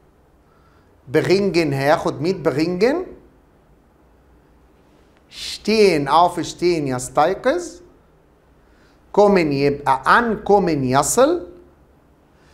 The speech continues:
أوف يبقى أوف غويمن، يرتب. فيلن يبقى أوس فيلن، يملى استمارة.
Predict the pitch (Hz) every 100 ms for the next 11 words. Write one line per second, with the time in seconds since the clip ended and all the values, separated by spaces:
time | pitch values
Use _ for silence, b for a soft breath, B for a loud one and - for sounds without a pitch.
0 | b b - 185 208 165 143 - 139 131
1 | 123 139 185 240 - 123 147 202 190 151
2 | 127 120 131 156 - 277 320 - - _
3 | _ _ _ _ b b b b b b
4 | - 226 269 233 165 135 120 127 156 220
5 | 214 - 185 190 165 139 175 165 139 -
6 | 123 123 135 180 320